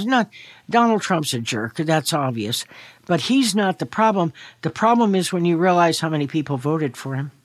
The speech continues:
And you go, "Holy moly, we are in deep doo-doo." That many people, uh, are thinking that way.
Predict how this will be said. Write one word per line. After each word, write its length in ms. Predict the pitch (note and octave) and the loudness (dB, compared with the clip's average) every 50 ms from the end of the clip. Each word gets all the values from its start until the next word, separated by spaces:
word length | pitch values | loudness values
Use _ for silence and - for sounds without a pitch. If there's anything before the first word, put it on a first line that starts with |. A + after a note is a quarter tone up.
| _ _ _ _ _ - | _ _ _ _ _ -8
And 140 | A#2+ C3+ C#3+ | -4 -2 -2
you 120 | C#3 B2+ | 0 0
go, 180 | C3+ B2+ A#2+ A#2+ | -2 -2 -2 -4
"Holy 680 | A2+ G2+ G#2 - - A2 C3 D#3 F3 E3+ D3 A#2 G2+ G2+ | -6 -8 -16 -10 -6 -4 -2 0 0 0 0 -2 -2 -4
moly, 500 | A2 A#2 A#2 C3 D#3 F3 F3+ E3+ F3 F3 | -4 -4 -2 0 0 0 2 2 0 0
we 240 | E3 E3+ E3+ E3+ E3 | 0 0 -2 -2 -2
are 220 | C3 A2+ A#2 A#2 | -4 -4 -4 -4
in 240 | A2+ G#2 F#2+ F2+ F#2+ _ - | -4 -4 -6 -8 -12 _ -2
deep 480 | D#3+ E3+ G3 G#3+ G#3+ G#3 _ _ - | 0 0 2 0 -2 -4 _ _ -8
doo-doo." 880 | - F3+ G3+ A3 A3+ F#3+ G3+ F#3 D#3+ C#3 B2+ B2 A2+ G#2 F2 D2+ D#2+ - _ _ _ _ - - - - - - - - - - - - - _ _ - | -6 -4 -4 -2 -4 -4 -2 0 0 0 0 -2 -2 -4 -6 -10 -14 -18 _ _ _ _ -20 -20 -20 -20 -20 -20 -20 -20 -20 -20 -20 -20 -20 _ _ 2
That 220 | D#3 F3+ G3 - | 4 4 4 4
many 260 | G3+ G#3 G#3 A3 G#3+ | 2 2 2 2 0
people, 560 | G3+ - G#3 G3 F3+ - D#3+ D3+ D#3 F#3 F3+ _ _ _ _ _ _ _ _ _ _ _ _ _ _ _ _ _ _ _ _ _ _ _ _ _ _ _ _ _ _ _ _ _ _ _ _ _ _ _ - - | 0 0 0 0 0 0 -4 -6 -6 -8 -12 _ _ _ _ _ _ _ _ _ _ _ _ _ _ _ _ _ _ _ _ _ _ _ _ _ _ _ _ _ _ _ _ _ _ _ _ _ _ _ -10 -4
uh, 300 | C3 C3 B2+ A#2+ A2+ G#2 _ _ - | -2 -2 0 -2 -2 -6 _ _ -4
are 160 | A2+ B2 B2+ | -4 -2 -2
thinking 720 | - - - F#3+ F#3+ F3 - F3 F3 F3 F3 E3 D#3+ C#3+ - - _ _ _ _ _ _ _ _ _ _ _ _ _ - | -4 -2 -2 0 0 0 0 0 0 0 0 -2 -2 -6 -10 -16 _ _ _ _ _ _ _ _ _ _ _ _ _ -2
that 320 | C#3 E3+ E3 D#3+ D#3+ - | 2 2 4 2 2 0
way. 420 | E3 E3 D#3 C3 B2 C#3 C#3+ C3 | -2 -2 0 0 -2 -4 -6 -6